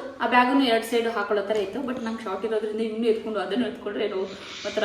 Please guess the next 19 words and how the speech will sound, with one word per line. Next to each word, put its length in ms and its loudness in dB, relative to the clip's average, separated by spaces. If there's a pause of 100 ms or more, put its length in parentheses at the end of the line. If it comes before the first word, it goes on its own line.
(120)
ಕಾಣಿಸ್ತೀನಿ, 400 0
ಏನೇನು 360 -4
ಜಿಗಿ 180 -2
ಜಿಗಿ 200 -2
ಜಾತ್ರೆಗೆ 420 6
ಹೊಟ್ಟಂಗೆ. 440 -2
So 60 -2 (160)
ಹಾಗಾಗಿ 360 0 (420)
ಇದು 200 -4
ಕಾರಲ್ಲಿ 300 6
ಕೂತ್ಕೊಂಡು 300 2
ಹಿಂಗೆ 140 6
ಓಪನ್ 260 4
ಮಾಡ್ಕೊಂಡ್ರೆ 380 0
ಸಾಕು, 220 -4
ಎಲ್ಲ 320 0
ನೀಟಾಗಿ 320 0
ಕೈಗೆ 260 6
ಸಿಕ್ಬಿಡ್ಬೇಕು. 580 0